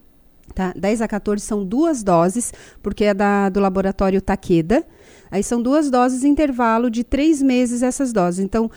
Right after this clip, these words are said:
adolescentes, no, agora, no, vai iniciar pelos adolescentes, de dez a quatorze anos. São três doses, intervalo de três meses. Então, eles procuram as, a unidade, são as cinco unidades credenciadas.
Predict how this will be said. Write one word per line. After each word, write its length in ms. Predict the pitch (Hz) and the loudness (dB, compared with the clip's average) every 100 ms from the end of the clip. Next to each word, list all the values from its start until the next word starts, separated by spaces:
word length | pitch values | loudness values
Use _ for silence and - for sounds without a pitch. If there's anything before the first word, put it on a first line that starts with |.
| - - 269 277 | -14 -2 0 2
adolescentes, 720 | 269 254 - 208 202 226 262 | 2 2 2 2 2 0 -4
no, 180 | 214 240 - | -2 -2 0
agora, 480 | 214 214 196 180 175 | -2 2 2 2 0
no, 160 | 190 185 | -2 -6
vai 280 | 175 190 185 | -4 -2 2
iniciar 440 | 233 277 254 220 | 0 0 -2 -2
pelos 300 | 226 277 262 | -2 -4 -2
adolescentes, 800 | 294 311 359 - - 170 - 175 | -2 0 0 0 0 0 -2 -6
de 140 | 196 | -6
dez 460 | 214 196 208 302 - | -2 2 4 2 -2
a 100 | 240 | -6
quatorze 520 | 254 277 277 269 247 | -4 -2 0 2 4
anos. 340 | 262 143 139 - - - - _ | 2 2 -4 -10 -20 -20 -20 _
São 220 | - 208 | -4 -2
três 300 | 202 196 190 | 0 0 2
doses, 340 | 226 269 285 | 4 4 2
intervalo 500 | 294 294 285 262 262 | 2 2 2 2 0
de 120 | 262 262 | 0 0
três 260 | 277 285 | 2 2
meses. 400 | 262 165 131 156 | 2 2 2 -2
Então, 240 | 185 214 220 | -4 -2 0
eles 200 | 240 240 | 0 0
procuram 440 | 277 294 302 294 | -2 0 0 2
as, 140 | 285 254 | 2 0
a 120 | 233 | 0
unidade, 560 | 247 247 214 185 190 214 | 2 2 2 2 2 0
são 220 | - 240 | -4 -2
as 140 | 226 220 | -2 -2
cinco 260 | - 226 | -4 -2
unidades 460 | 233 214 208 208 - | 0 2 2 0 -2
credenciadas. 1000 | - 208 202 208 - 180 170 202 330 | 0 2 2 0 0 0 2 0 -2